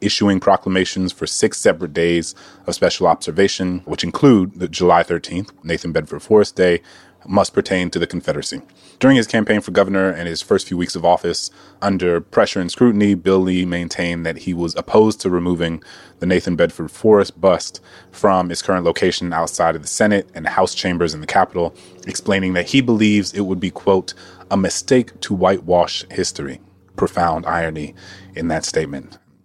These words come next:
Lee himself, earlier this year, had to apologize because he participated in Old South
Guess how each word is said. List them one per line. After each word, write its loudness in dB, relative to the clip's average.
Lee 6
himself, 2
earlier 6
this -4
year, 4
had 2
to -2
apologize 2
because 0
he -4
participated -2
in -8
Old 4
South 0